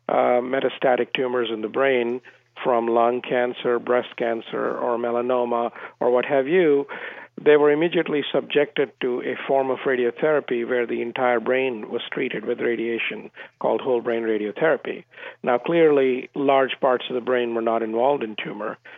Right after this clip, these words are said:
but it was the only technique available to treat these tumors in the brain. The advent of Gamma Knife radiosurgery, which has been around now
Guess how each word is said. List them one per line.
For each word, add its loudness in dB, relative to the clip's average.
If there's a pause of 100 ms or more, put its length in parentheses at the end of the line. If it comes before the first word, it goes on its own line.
(120)
but 2
it 0
was -4
the -2
only -2
technique -6
available 2 (340)
to 2
treat -4
these -6
tumors -4
in -6
the -6
brain. 0 (720)
The 2
advent 4
of 0
Gamma 4
Knife 0
radiosurgery, -2
which -4
has 2
been -2
around 4
now 2